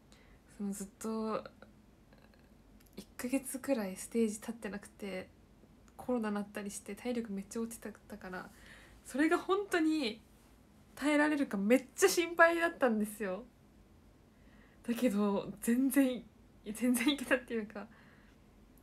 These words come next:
え、割と、なん、いや、もうちょっといけたなと思った、逆に。もっとはっちゃけ、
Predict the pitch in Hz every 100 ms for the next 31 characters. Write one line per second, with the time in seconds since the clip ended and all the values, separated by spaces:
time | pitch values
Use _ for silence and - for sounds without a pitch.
0 | - - - - - - - - - 202
1 | 262 359 - 320 311 - - - - -
2 | - - - 226 233 - - - - -
3 | - - 202 190 285 330 339 - 196 240
4 | 247 226 208 196 185 175 - 165 214 196
5 | - 190 190 - - - - - - 233
6 | 233 226 208 - 208 -